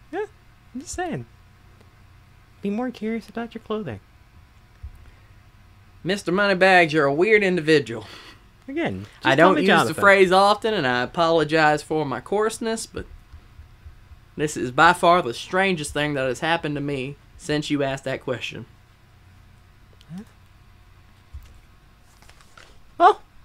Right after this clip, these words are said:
Speaker 1: did you call it enough gar-, garment talk? I guess, um, let's just hang out until, until you're done.
Speaker 2: All right, well, this is putting me back a little bit, but I can get right back to it.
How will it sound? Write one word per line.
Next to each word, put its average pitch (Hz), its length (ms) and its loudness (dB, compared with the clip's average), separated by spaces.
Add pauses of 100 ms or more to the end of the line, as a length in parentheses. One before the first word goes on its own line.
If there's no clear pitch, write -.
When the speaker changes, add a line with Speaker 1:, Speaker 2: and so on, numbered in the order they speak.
Speaker 1:
did 160 160 -14
you 214 100 0
call 214 200 4
it - 80 -2 (520)
enough 240 340 8
gar-, 151 240 4 (140)
garment 117 260 -2
talk? 143 300 0 (460)
I 120 80 -6
guess, 131 260 -2
um, 113 340 -2 (140)
let's 117 180 -8
just - 220 -14 (720)
hang 160 200 -2
out 135 140 2
until, 110 320 -6 (300)
until 113 140 -6
you're 104 100 -4
done. 113 280 -6 (220)
Speaker 2:
All 120 220 -4
right, 135 280 -4
well, 196 300 -4 (340)
this 175 140 -8
is 240 80 -12
putting - 220 -2
me 277 80 -6
back 202 260 0
a 165 40 -6
little 170 240 0
bit, 160 240 -4
but 147 100 -4
I 160 80 -6
can 175 140 -8
get 180 160 -4
right 170 180 -2
back 202 260 -6
to 147 200 -4
it. 175 80 -10